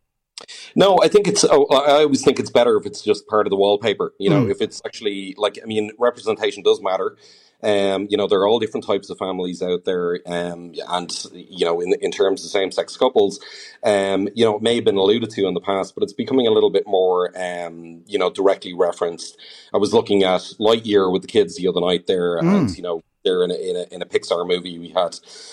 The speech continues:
Speaker 1: um, you know, one of the Space Rangers talking about her wife, and, you know, it was just dropped in to the dialogue. There was no setup or needed. It was just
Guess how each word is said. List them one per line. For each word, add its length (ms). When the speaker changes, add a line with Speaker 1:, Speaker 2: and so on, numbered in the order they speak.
Speaker 1:
um, 640
you 80
know, 80
one 160
of 60
the 60
Space 320
Rangers 520
talking 260
about 200
her 120
wife, 580
and, 440
you 60
know, 120
it 80
was 160
just 320
dropped 380
in 400
to 100
the 60
dialogue. 540
There 60
was 100
no 280
setup 420
or 400
needed. 440
It 120
was 120
just 240